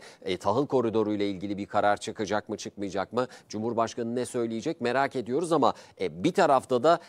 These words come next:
iç piyasada yaşanan gelişmeler. Ekonomiyle başlayalım istiyorum Umut. Şimdi... e, geride bıraktığımız hafta enflasyon rakamları açıklandı. E, Temmuz'da aylık, e, yüzde dokuz nokta kırk dokuz, yıllık da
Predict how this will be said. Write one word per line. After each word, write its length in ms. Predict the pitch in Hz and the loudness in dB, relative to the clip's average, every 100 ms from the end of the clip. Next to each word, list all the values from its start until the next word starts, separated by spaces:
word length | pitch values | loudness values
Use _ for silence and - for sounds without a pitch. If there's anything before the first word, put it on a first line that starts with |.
| _ | _
iç 220 | 156 - | -6 -6
piyasada 440 | - 135 120 123 147 | -2 0 0 -2 0
yaşanan 500 | 135 123 123 143 143 | 0 -2 -2 -2 0
gelişmeler. 540 | 131 123 135 135 123 | -2 -4 -2 0 2
Ekonomiyle 680 | 95 - 120 123 156 143 107 | 0 -2 -2 0 0 2 2
başlayalım 460 | 101 95 104 90 98 | 2 0 -4 -6 -6
istiyorum 380 | - 98 92 | -4 0 2
Umut. 220 | 107 147 - - | 0 -4 -8 -16
Şimdi... 360 | - 135 139 135 | -6 0 2 2
e, 300 | 120 123 117 - _ - | 2 4 4 0 _ -4
geride 340 | 107 123 131 139 | 0 2 2 4
bıraktığımız 520 | 131 123 127 123 117 | 4 2 0 -4 2
hafta 260 | 120 - 127 | 2 2 0
enflasyon 520 | 120 123 117 135 127 | 0 -4 -2 0 0
rakamları 480 | 123 123 123 127 127 | 2 2 2 2 2
açıklandı. 640 | - - 101 90 90 120 - - | 0 -2 2 4 4 2 0 -8
E, 120 | 104 104 | -2 0
Temmuz'da 640 | 120 123 131 113 131 123 | 2 2 2 6 8 10
aylık, 460 | 120 120 127 120 - | 10 10 6 2 -2
e, 60 | 101 | 0
yüzde 560 | 101 98 92 95 98 104 | 2 2 0 -2 2 2
dokuz 300 | 113 - 117 | 0 -2 -2
nokta 280 | 113 107 101 | -2 -2 -2
kırk 220 | 110 - | -4 -2
dokuz, 360 | 107 156 95 | -2 -4 0
yıllık 340 | 110 127 156 - | 2 4 2 4
da 160 | 147 | 2